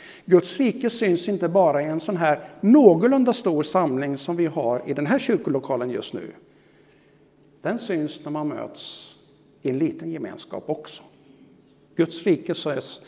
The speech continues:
syns och tar plats när du möter dina kollegor,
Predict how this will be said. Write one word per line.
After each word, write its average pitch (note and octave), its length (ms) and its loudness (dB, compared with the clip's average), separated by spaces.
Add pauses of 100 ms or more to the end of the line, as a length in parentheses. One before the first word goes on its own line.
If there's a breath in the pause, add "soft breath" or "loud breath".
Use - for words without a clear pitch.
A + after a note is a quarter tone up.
(280 loud breath)
syns - 760 -4 (160)
och - 480 -2
tar F3 200 6
plats - 760 -2 (460 soft breath)
när D#3+ 140 6
du F3 220 12
möter D#3 760 2 (360)
dina C#3 240 4
kollegor, D#3+ 840 -4